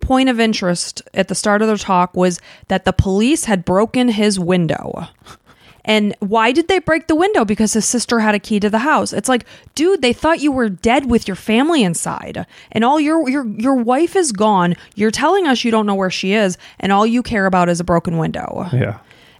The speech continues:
Speaker 1: And so he played dumb during the whole time. And it was almost like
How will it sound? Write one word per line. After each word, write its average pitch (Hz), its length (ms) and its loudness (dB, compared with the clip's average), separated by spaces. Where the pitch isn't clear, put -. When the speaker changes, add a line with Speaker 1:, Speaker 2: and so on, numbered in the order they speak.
Speaker 1:
And 220 340 0
so 220 220 2
he 233 180 -2
played 240 400 0
dumb 185 400 2
during 190 200 2
the 185 80 0
whole 190 180 0
time. 170 560 -2
And 185 220 2
it 185 40 2
was 202 160 2
almost 403 380 0
like 196 220 0